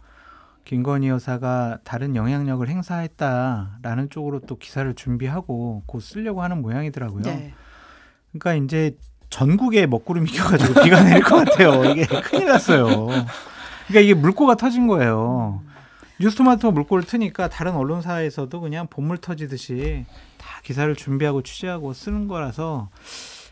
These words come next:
Speaker 1: 감당하기가 좀 어려울 것 같다라는 생각이 드네요.
Speaker 2: 근데 저는 이제 국감 증언대에 쓰는 거잖아요.
Speaker 1: 음.
Speaker 2: 국정감사 증언대에 쓴다는 건 일반 보도에서 하지 못하는 말을 할 수 있다라는
Speaker 1: 그렇죠.
Speaker 2: 거거든요.
Speaker 1: 그럼요.
Speaker 2: 뭐 어떤 게 나올까요?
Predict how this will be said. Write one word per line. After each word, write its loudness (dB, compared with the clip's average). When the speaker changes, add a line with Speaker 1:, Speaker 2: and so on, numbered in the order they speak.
Speaker 1:
감당하기가 -2
좀 -6
어려울 -6
것 -12
같다라는 -8
생각이 -14
드네요. -14
Speaker 2:
근데 -4
저는 0
이제 -12
국감 -4
증언대에 0
쓰는 -8
거잖아요. -12
Speaker 1:
음. -20
Speaker 2:
국정감사 0
증언대에 -2
쓴다는 -10
건 -10
일반 0
보도에서 -2
하지 -4
못하는 -8
말을 -2
할 -6
수 -6
있다라는 -2
Speaker 1:
그렇죠. -2
Speaker 2:
거거든요. -10
Speaker 1:
그럼요. -8
Speaker 2:
뭐 -6
어떤 -8
게 -6
나올까요? -12